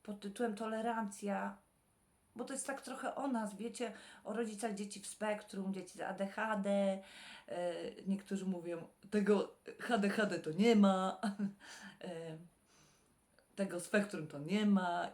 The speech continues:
jest teraz, e, wysyp tych diagnoz i w ogóle, co wy tu wymyślacie", i tak dalej.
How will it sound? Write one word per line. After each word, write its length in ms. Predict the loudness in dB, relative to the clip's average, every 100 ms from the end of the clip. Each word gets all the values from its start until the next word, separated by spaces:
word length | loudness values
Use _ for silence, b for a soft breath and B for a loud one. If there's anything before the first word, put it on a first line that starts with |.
| -6
jest 300 | -6 -6 -8
teraz, 440 | -4 -4 -6 -12 -10
e, 300 | -4 -2 -2
wysyp 500 | -2 0 0 -2 -4
tych 180 | -2 0
diagnoz 680 | 2 2 4 6 6 4 -4
i 60 |
w 100 | -2
ogóle, 680 | 2 2 2 2 4 4 2 -6 -10
co 120 | -4 -4
wy 100 | -4
tu 160 | -8
wymyślacie", 960 | -10 -8 -4 0 0 0 -4 -4 -4 -6
i 80 | -10
tak 160 | -12 -8
dalej. 380 | -8 -8 -14